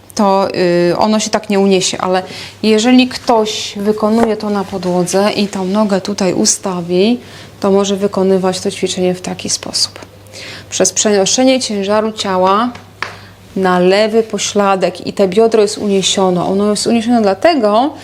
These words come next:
że blokują mięśnie. Tu nie ma zakresu ruchu, żeby przyciągnąć tą nogę. Tu te mięśnie zewnętrzne.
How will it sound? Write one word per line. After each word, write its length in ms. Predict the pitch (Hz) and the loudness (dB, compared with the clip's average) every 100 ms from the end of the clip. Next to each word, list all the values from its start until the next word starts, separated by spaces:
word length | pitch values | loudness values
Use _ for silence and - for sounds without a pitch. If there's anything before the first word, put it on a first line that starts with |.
| - - - | -20 -18 -2
że 140 | 208 | 0
blokują 880 | 196 208 - - 320 302 269 262 277 | 2 0 -2 0 4 6 4 4 6
mięśnie. 720 | 269 277 269 240 - - 170 | 6 6 4 2 -2 -6 -8
Tu 160 | - 208 | -4 0
nie 240 | 220 262 | 2 4
ma 140 | 277 | 4
zakresu 540 | 254 254 254 233 - 202 | 4 0 2 0 2 2
ruchu, 280 | 220 220 240 | 2 2 0
żeby 220 | 226 208 | 2 0
przyciągnąć 920 | - 202 - - 254 277 269 190 185 | -2 -2 -2 0 2 4 4 2 -2
tą 160 | - 185 | -6 -4
nogę. 340 | 175 170 160 | -2 -2 -4
Tu 440 | - - 254 220 190 | -6 0 2 2 -2
te 120 | - | -4
mięśnie 520 | 214 226 233 226 - 220 | 0 2 2 0 0 0
zewnętrzne. 720 | 214 196 208 208 208 - | 2 2 2 2 0 -2